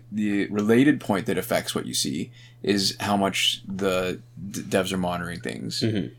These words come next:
Speaker 1: and cleaning it up so that you don't actually see it.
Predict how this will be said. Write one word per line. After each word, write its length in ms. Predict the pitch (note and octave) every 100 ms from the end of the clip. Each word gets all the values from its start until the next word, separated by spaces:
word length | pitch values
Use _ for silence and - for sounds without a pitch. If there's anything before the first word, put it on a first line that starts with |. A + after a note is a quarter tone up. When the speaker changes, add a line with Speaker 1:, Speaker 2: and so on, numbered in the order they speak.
| - -
Speaker 1:
and 260 | - G2+ G2
cleaning 340 | - A2+ G#2
it 80 | G2
up 260 | A#2 - - - -
so 140 | - G2
that 160 | F#2+ - -
you 140 | G2+
don't 160 | G2+ F#2+
actually 240 | F#2 -
see 180 | - A#2
it. 160 | -